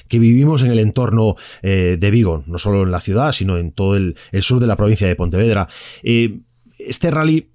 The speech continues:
eh, tiene una historia detrás muy importante, muy potente. Ahora está circunscrito dentro de, de la Copa de España de Rallies de Asfalto.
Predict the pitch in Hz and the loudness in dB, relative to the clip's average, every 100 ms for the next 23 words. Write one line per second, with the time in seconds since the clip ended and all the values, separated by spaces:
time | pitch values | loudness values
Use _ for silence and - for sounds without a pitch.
0 | - 85 90 - 117 120 - 123 113 107 | -20 -12 -8 0 0 0 0 0 2 2
1 | 113 - 87 90 123 127 104 98 120 117 | 0 -2 -2 0 2 2 2 0 0 0
2 | 107 117 123 104 110 110 104 127 135 - | 2 2 2 0 2 2 2 -2 -2 -16
3 | - - 80 104 98 110 107 101 101 92 | -20 -8 -4 -2 -2 -4 -2 0 -2 -2
4 | 92 110 - 107 - 139 127 110 117 120 | -4 -4 0 -2 0 -2 0 2 2 0
5 | 110 107 104 90 98 95 98 92 - 110 | 0 2 0 -4 -6 -4 -2 -2 -2 -2
6 | 110 - 117 104 104 107 98 - 107 143 | -2 0 0 0 0 0 -2 -2 -4 -2